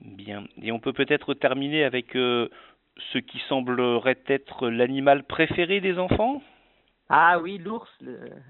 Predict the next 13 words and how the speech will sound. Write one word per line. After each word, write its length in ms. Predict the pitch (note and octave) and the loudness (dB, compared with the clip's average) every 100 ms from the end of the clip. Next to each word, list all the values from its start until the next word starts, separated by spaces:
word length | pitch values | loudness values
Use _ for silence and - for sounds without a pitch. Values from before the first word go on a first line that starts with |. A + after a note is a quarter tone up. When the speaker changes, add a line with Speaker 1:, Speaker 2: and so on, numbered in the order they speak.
| D#3 | -8
Speaker 2:
l'ours, 320 | E3 A#3+ - - | -4 -4 -4 -8
euh, 180 | B2+ A#2+ | -6 -6
mais 140 | C#3+ | -4
là, 120 | F3+ G#3+ | -4 -2
c'est 200 | E3+ - | -6 -6
une 100 | G3 | 0
maman 320 | A3 C4 A3+ | 0 2 -2
ours, 220 | E3 C3+ - | -4 -8 -6
Speaker 1:
C'est 100 | C#3+ | -6
Speaker 2:
hein. 60 | D#3 | -4
Speaker 1:
une 100 | E3 | 0
maman 300 | F#3+ E3+ C3 | 0 0 -6
ours. 180 | - | -8